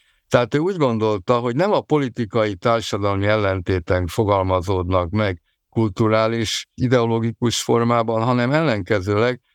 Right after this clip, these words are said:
a kulturális vízválasztók az egyes nemzeti társadalmakba és a nemzetközi viszonyokba is mélyen beágyazott kulturális vízválasztók vezetnek politikai konfliktusokhoz.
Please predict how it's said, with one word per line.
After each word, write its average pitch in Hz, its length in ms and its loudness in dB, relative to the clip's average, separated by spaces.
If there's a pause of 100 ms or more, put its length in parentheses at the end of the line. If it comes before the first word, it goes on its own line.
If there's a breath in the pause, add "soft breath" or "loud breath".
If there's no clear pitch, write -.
a 107 120 -4
kulturális 113 840 0
vízválasztók 120 1300 0
az 92 840 -2
egyes 120 520 0
nemzeti 131 480 0
társadalmakba 92 1080 0
és 87 160 -4
a 98 80 2
nemzetközi 107 640 0
viszonyokba 98 680 0
is 120 220 -2 (300)
mélyen 120 520 2
beágyazott 104 680 0
kulturális 104 800 0
vízválasztók 107 880 0 (340 soft breath)
vezetnek 113 720 0 (360)
politikai 104 960 0 (200)
konfliktusokhoz. 95 1300 -2